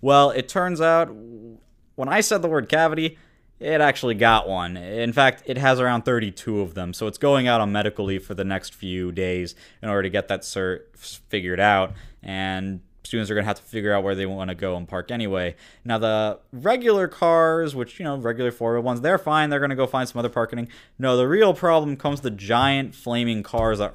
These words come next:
hurl themselves through the sky automatically. Those are a real popular thing for the undead students that attend the campus, but unfortunately, it looks like they won't have anywhere safe to park them where they won't accidentally blow up their car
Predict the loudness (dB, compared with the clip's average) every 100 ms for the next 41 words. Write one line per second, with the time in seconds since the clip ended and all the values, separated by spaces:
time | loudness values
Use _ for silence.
0 | -2 0 0 -4 -4 -4 -4 -8 -10 -8
1 | -2 2 2 0 -2 -4 -2 -2 -2 -4
2 | -6 -8 -12 -20 -10 -6 -4 -2 -4 -4
3 | -6 -4 -6 -6 -8 -10 -8 -10 -8 -6
4 | -6 -4 -4 -4 -6 -8 -8 -6 -8 -6
5 | -6 -6 -8 -10 -6 -10 -8 -10 -10 -6
6 | -6 -6 -10 -8 -8 -10 -14 -20 _ -10
7 | -6 -2 -2 -2 -2 -2 -2 -4 -4 -6
8 | -8 -6 -8 -8 -8 -4 -4 -4 -8 -4
9 | -4 -4 -6 -8 -6 -6 -6 -10 -8 -10
10 | -6 -6 -8 -8 -12 -4 0 0 -2